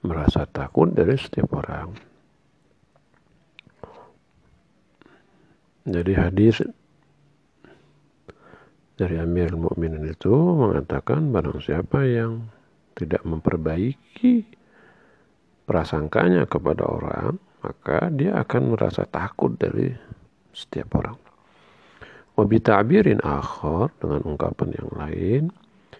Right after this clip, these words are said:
"Innama yufsilu hayatal insan anil hayawan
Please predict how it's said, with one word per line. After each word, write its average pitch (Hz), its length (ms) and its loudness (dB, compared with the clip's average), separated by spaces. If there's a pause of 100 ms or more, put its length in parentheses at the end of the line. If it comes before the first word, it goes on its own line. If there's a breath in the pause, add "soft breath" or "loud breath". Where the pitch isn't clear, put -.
(500 soft breath)
"Innama 87 880 4 (400)
yufsilu 113 640 2
hayatal 113 560 4
insan 104 640 -2
anil 85 280 -6 (120)
hayawan 78 640 -6